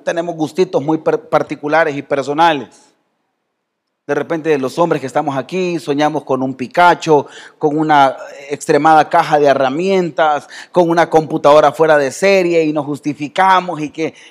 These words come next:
la computadora que tenés te sirve, pero algunos somos, ¿quiénes somos tecnológicos acá y nos encanta andar la última compu?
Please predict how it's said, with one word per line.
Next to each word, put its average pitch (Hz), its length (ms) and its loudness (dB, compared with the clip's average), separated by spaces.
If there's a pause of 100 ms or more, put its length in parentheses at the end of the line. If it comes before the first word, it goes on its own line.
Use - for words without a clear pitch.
la 170 120 0
computadora 165 460 0
que 160 100 -4
tenés 156 340 -4
te 147 140 0
sirve, 185 540 0 (200)
pero 123 200 -6
algunos 147 260 -4
somos, 160 240 -4 (140)
¿quiénes 277 200 -8
somos 285 280 -10
tecnológicos 175 640 -2
acá 143 160 -4
y 185 60 -4
nos 160 120 -6
encanta 156 380 -4
andar 156 200 -2
la 151 80 -2
última 151 380 -4
compu? 117 320 -4